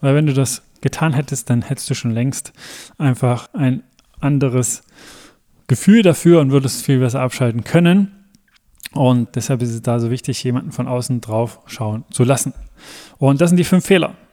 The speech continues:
Und da kannst du dich jetzt selber einfach reflektieren, wie ist das bei dir? Also ich fasse nochmal zusammen. Erstens zu wenig Struktur. Zweitens keine langfristige, ganz klare Vision, keine Routine, die dich runterfahren lässt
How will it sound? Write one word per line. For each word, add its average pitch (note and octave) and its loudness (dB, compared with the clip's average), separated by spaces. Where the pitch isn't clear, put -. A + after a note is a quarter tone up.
Und C3 2
da C#3+ -2
kannst D3 -2
du C#3 0
dich B2+ -4
jetzt B2 2
selber D3+ 0
einfach C3+ -4
reflektieren, D#3+ -2
wie B2 0
ist C#3+ -4
das C3 -8
bei B2 0
dir? E3+ 4
Also B2 0
ich C3 -8
fasse - -4
nochmal B2+ 2
zusammen. D#3+ 2
Erstens C3+ -2
zu C#3+ -2
wenig C3+ 2
Struktur. E3 0
Zweitens C3 0
keine B2+ 0
langfristige, C3 0
ganz C3 -2
klare B2 -2
Vision, C3+ 2
keine B2+ 0
Routine, B2+ 0
die A#2+ -4
dich A2 -6
runterfahren C#3 0
lässt - -4